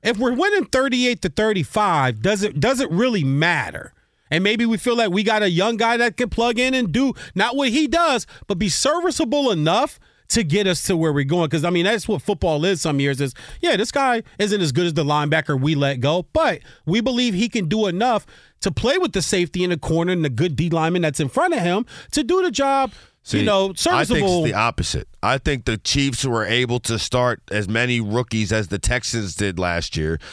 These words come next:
Speaker 2: Their whole defensive backfield was rookies.
Speaker 1: Yeah.
Speaker 2: In part
Speaker 1: All young
Speaker 2: because,
Speaker 1: guys.
Speaker 2: in part because Chris Jones is a mountain of a man.
Speaker 1: Yeah.
Speaker 2: Like, that's, uh, that's how you were able to get away with doing some of the stuff that you did in Kansas City, I think.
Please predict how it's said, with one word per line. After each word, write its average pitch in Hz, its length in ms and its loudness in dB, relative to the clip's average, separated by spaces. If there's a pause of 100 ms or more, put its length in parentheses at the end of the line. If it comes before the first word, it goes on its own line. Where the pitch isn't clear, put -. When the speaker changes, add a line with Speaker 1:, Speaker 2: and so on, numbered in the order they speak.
(140)
Speaker 2:
Their 135 140 2
whole 156 160 2
defensive 123 520 -2
backfield 117 540 0
was 85 160 -4
rookies. 95 300 -2
Speaker 1:
Yeah. 208 240 0
Speaker 2:
In 131 160 0
part 165 260 2
Speaker 1:
All 254 160 2
young 208 160 2
Speaker 2:
because, 143 460 2
Speaker 1:
guys. - 460 -6
Speaker 2:
in 127 40 -2
part 151 260 0
because 143 520 0
Chris 156 320 -2
Jones 127 580 -2 (240)
is 127 160 0
a 127 60 2
mountain 135 420 0
of 131 140 2
a 123 80 0
man. 104 340 0 (160)
Speaker 1:
Yeah. 196 140 -2
Speaker 2:
Like, 127 260 0
that's, 156 260 0
uh, 147 140 2
that's 151 220 0
how 156 180 2
you 160 160 2
were 151 180 2
able 156 440 0
to 143 120 -2
get 131 160 0
away 139 380 2
with 151 220 0
doing 117 280 0
some 117 200 -2
of 107 40 -2
the 107 80 0
stuff 113 220 -2
that 110 180 -2
you 117 120 -2
did 120 240 -2
in 110 80 -4
Kansas 98 360 -4
City, 95 240 0
I 92 100 0
think. 87 280 -4